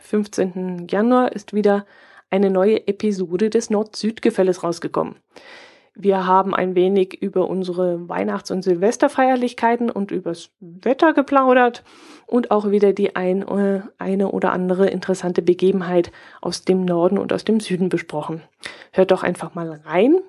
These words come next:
Ihr findet die Episode wie immer unter w w w punkt das minus nord minus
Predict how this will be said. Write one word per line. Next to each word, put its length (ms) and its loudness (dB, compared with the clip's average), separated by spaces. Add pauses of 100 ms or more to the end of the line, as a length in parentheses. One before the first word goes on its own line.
Ihr 100 0
findet 520 0
die 160 -6
Episode 720 0 (100)
wie 200 -4
immer 300 2
unter 280 0
w 180 2
w 180 -4
w 280 4 (760)
punkt 600 0
das 380 -2
minus 460 -2
nord 360 -2
minus 480 -2